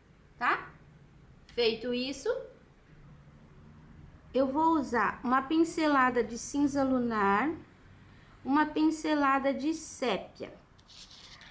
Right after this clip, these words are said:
Da mistura desses dois, olha, meu pincel ainda tava sujo de branco. Eu vou fazer,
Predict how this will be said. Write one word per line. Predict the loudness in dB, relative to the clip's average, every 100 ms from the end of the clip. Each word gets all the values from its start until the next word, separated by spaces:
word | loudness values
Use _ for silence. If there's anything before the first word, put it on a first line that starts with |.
| -4
Da | 2
mistura | 4 4 2 -4 -4 4 6 6 4
desses | 2 2 2 2 2 0
dois, | 2 4 4 2 -2 -10 -18 -20 _ -20 -20 -20 -18 -20 -18 -18 -18 -18 -18 -18 -20 -20 -20 -20 -20 -20 -20 -20 -20 _ -20 -20 -20 -20 -20 -20 -6
olha, | -2 0 0
meu | 0
pincel | 0 0 2 2
ainda | 2
tava | 2 2
sujo | 0 -2 -2
de | -2
branco. | 0 2 2 0 -4 -12 -18 -20 -20 -20 -20 -20 -20 _ _ _
Eu | -4
vou | 0 0
fazer, | 2 0 0 2 0 0